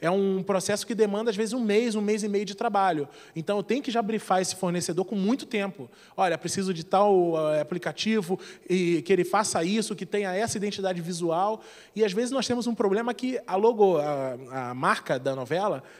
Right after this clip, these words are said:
é aprovada completamente em cima da hora. <laughs> Então, nós temos um aplicativo todo desenhado, todo customizado, e, de repente, muda tudo. Já aconteceu inúmeras vezes. Aí a gente coloca a galera,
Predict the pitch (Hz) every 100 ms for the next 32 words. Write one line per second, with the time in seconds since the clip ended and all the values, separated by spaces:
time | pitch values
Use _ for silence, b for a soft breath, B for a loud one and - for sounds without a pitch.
0 | - 180 190 202 208 254 247 226 262 247
1 | 247 - 262 262 220 214 180 131 - 175
2 | B B - 175 226 226 226 226 220 226
3 | 226 220 - 208 196 - 262 294 240 254
4 | 220 190 214 220 - 269 302 277 - 247
5 | 226 185 208 254 262 254 240 - 254 269
6 | 302 277 254 165 139 139 - - b b
7 | b 170 175 220 220 233 233 240 254 277
8 | 208 196 165 170 208 - 254 233 247 254
9 | 220 185 202 208